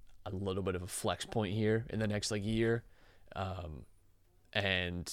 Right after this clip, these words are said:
to do that while also still, like, being competitive now is, like, very hard. You know, like, it, it's not an easy thing to do. Like, they've been well run. You know, I, I think they've been a little unlucky in some ways, but,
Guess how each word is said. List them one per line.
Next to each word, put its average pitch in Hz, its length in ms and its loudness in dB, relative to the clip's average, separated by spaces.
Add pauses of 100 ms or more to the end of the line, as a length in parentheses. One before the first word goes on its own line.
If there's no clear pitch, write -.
(120)
to 147 100 8
do 147 280 10
that 160 200 12
while 120 260 12
also 123 280 10
still, 113 380 6
like, 104 160 6
being 110 220 2
competitive 101 520 0
now 95 300 0
is, 104 120 0
like, 90 140 -2
very 98 600 2
hard. - 360 -6 (140)
You 92 80 -4
know, 98 100 0
like, 92 220 2
it, - 180 -6
it's - 300 -4 (400)
not 127 200 10
an 127 100 8
easy 113 200 6
thing 92 180 0
to - 80 -10
do. 92 200 2
Like, 98 180 4
they've 165 160 12
been 226 160 10
well 139 180 12
run. 98 360 4 (100)
You 110 120 4
know, 95 60 4
I, 101 220 8
I 98 60 6
think 113 240 2 (440)
they've 113 220 8
been 107 240 8
a - 80 8
little 156 220 12
unlucky 113 320 6
in 98 100 2
some 101 220 4
ways, 113 360 8
but, 98 260 4